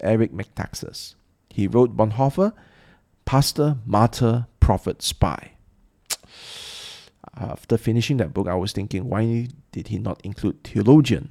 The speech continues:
Because that would probably be how Bonhoeffer describes himself and how many people would describe Bonhoeffer. But theologian, unfortunately, would just ruin that catchy title. Now, I give Metaxas's book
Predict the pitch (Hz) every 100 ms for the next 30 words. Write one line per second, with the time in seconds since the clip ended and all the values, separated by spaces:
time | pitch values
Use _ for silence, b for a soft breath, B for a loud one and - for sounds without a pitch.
0 | 117 - - 95 - - 98 - - -
1 | - 202 226 214 226 185 139 120 113 104
2 | 110 107 104 98 107 107 - 104 - 98
3 | - 220 233 190 170 - 143 143 139 -
4 | B B B 107 113 104 131 135 120 120
5 | 110 104 - 101 - - 82 - 104 104
6 | - - - - b b b b b b
7 | 101 - - 101 120 127 120 117 120 123
8 | - 110 107 - 107 - 92 95 - -
9 | 104 98 98 113 135 127 90 - - -
10 | - 107 - 101 - 76 - - - _
11 | _ _ _ B B B B 107 - 151
12 | 262 196 160 151 113 - 117 110 - 120
13 | 117 - 127 - - 90 -